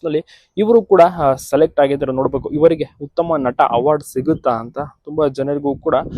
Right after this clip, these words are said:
ಅಂತರ್ಪಟ ಇಷ್ಟವಾಗ್ತಿದೆ. ಮಿಸ್ ಮಾಡದೆ ಪ್ರತಿದಿನವೂ ಸಹ ನೋಡ್ತಾ ಇದ್ದಾರೆ. ಇನ್ ಮುಂದೆ ಯಾವ ರೀತಿ, ಆ, ಅಂತರ್ಪಟ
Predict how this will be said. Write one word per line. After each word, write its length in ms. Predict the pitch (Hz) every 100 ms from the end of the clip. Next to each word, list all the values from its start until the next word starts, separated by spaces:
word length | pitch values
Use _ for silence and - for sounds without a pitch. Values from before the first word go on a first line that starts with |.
| -
ಅಂತರ್ಪಟ 400 | 139 170 185 175
ಇಷ್ಟವಾಗ್ತಿದೆ. 640 | - 131 - 160 156 - 151
ಮಿಸ್ 300 | 127 127 -
ಮಾಡದೆ 220 | 165 165
ಪ್ರತಿದಿನವೂ 640 | 127 135 - 196 175 165 151
ಸಹ 200 | 160 113
ನೋಡ್ತಾ 560 | 110 120 156 - 101
ಇದ್ದಾರೆ. 560 | 104 127 135 _ - _
ಇನ್ 120 | 151 190
ಮುಂದೆ 460 | 226 214 156 - -
ಯಾವ 360 | 131 151 160
ರೀತಿ, 680 | 151 151 165 143 147 - 131
ಆ, 120 | 120
ಅಂತರ್ಪಟ 400 | 127 151 151 -